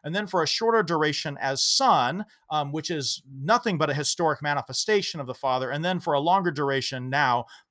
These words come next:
as Spirit, which is, again, nothing but yet another historic manifestation of the Father. So that the distinction between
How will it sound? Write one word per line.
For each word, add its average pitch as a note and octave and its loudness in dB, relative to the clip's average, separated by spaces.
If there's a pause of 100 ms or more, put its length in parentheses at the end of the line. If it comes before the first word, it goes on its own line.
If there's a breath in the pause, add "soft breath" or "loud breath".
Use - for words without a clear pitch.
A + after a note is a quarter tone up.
as C3 -2
Spirit, D3 2
which C3+ -4
is, C#3 -4
again, D#3+ 0
nothing C#3 -2
but B2 -4
yet C3 -2
another D3 2
historic A#2 -2
manifestation G#2+ -6
of F#2+ -6
the - -10
Father. C3+ 2
So - 2
that E3 0
the F3 -4
distinction D3 0 (300 loud breath)
between D3+ -2